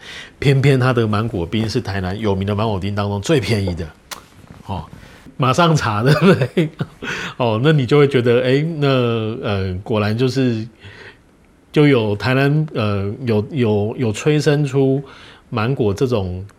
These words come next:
这么厉害的水果的风土，但其实也要搭配上一个懂得欣赏那一颗芒果的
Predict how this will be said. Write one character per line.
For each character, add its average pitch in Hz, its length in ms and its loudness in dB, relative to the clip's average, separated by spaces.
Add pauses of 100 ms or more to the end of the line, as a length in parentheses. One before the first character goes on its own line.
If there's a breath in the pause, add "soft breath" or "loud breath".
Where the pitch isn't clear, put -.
这 147 140 0
么 107 360 -2 (140)
厉 139 220 0
害 127 180 0
的 101 160 -4
水 104 220 -4
果 107 180 -4
的 90 160 -6
风 110 220 -6
土， 98 180 -8 (560 loud breath)
但 123 180 0
其 113 140 -2
实 110 160 -2
也 98 140 -2
要 107 300 -2
搭 120 200 -2
配 110 200 0
上 104 220 -4 (240)
一 113 140 -6
个 113 160 -2
懂 95 300 -6
得 90 420 -6
欣 127 260 -4
赏 90 280 -6
那 98 80 -8
一 110 160 -6
颗 107 260 -4
芒 101 240 -6
果 85 220 -8
的 76 180 -12